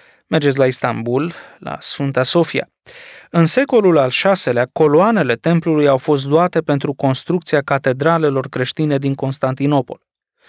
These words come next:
În secolul următor, aluviunile râului Caister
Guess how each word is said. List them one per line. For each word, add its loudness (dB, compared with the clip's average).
În -2
secolul 2
următor, 2
aluviunile 2
râului -2
Caister 0